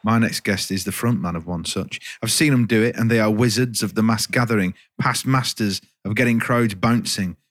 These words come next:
with their euphoric, pulsating, trance-inducing sets. With his unit,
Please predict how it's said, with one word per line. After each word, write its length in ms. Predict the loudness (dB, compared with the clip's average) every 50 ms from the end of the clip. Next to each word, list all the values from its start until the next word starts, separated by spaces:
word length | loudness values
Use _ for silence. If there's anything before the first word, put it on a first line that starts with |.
| _ -8
with 120 | -6 0
their 140 | 2 2 4
euphoric, 680 | 4 2 0 0 0 0 0 2 2 2 2 0 -2
pulsating, 840 | -4 -2 0 0 0 0 0 0 2 2 2 0 0 0 0 0 -2 -4 _ _ -6
trance-inducing 1000 | -2 2 2 2 2 2 0 0 2 2 2 2 2 0 0 0 -2 -2 -2 0 0
sets. 460 | 0 0 0 0 0 0 -2 -8 -12 -12 -14 -18 -12 -4 0
With 140 | 0 2 2
his 240 | 2 2 2 2 0
unit, 720 | 0 0 2 2 4 4 4 4 4 2 0 -4 -6